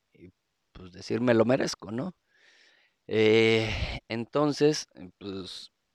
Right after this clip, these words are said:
me compré unos de, mm, como quinientos treinta. Entonces, este, pues, que están bonitos, están cómodos, me pareció una excelente compra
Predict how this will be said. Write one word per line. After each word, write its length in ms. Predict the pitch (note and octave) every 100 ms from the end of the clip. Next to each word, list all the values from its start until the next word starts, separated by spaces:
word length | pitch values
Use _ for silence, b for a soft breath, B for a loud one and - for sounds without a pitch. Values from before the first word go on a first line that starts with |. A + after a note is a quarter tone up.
| _ _ _
me 240 | F#2 G2
compré 420 | - G#2 G2+ A2+
unos 360 | A#2 A#2+ A#2+ G2+
de, 400 | G#2+ A#2 B2 B2
mm, 200 | C3 D3+ - - -
como 240 | F#2+ F2 -
quinientos 580 | G2+ G#2+ G#2+ - G2
treinta. 440 | - G#2+ C3+ - D4 _ _ _ _ _ _ _
Entonces, 720 | - G2+ G2 - G#2+ G#2 A2 G2+
este, 1400 | F#2 F#2 - _ F#2+ G2 G2 F#2 F2+ A#1+ G#1+ G1+ G1+ G1+ G1+ _
pues, 240 | - G2 _ _ _ -
que 80 |
están 280 | G2 - A2
bonitos, 480 | A2 C3 C#3+ D3+ C#3+
están 300 | A2 - A2
cómodos, 580 | C3 C3+ C3 C3 F3+ - _ _ -
me 120 | G2
pareció 400 | - F#2+ G2 A2
una 120 | A#2
excelente 540 | A#2 - G2 G#2+ G#2 G#2
compra 500 | - A#2 A2 A#2+